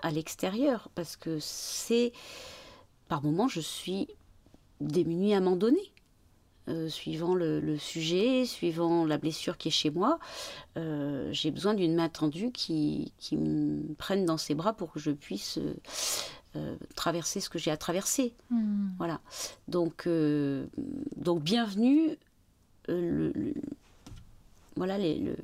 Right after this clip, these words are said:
Speaker 1: le soutien, quoi. Hmm.
Speaker 2: Peut-être on peut en profiter pour rappeler que empathie, c'est différent de sympathie.
Speaker 1: Hmm. Ouais.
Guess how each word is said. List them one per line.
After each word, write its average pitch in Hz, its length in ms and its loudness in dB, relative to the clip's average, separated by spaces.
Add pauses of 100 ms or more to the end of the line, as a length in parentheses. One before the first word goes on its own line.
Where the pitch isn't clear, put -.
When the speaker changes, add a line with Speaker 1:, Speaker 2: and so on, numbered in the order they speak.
(220)
Speaker 1:
le 156 140 -4
soutien, 247 440 2
quoi. - 260 -2 (200)
Hmm. 180 60 -2
Speaker 2:
Peut-être - 460 -2
on 220 80 2
peut 214 160 -4
en 196 100 2
profiter - 520 -8
pour 220 200 -6
rappeler 247 400 -4
que 196 280 -2 (180)
empathie, 202 560 -2
c'est 226 160 -10
différent 190 460 -4
de 208 80 -2
sympathie. 196 640 -6 (460)
Speaker 1:
Hmm. 175 240 -2 (1040)
Ouais. 190 400 0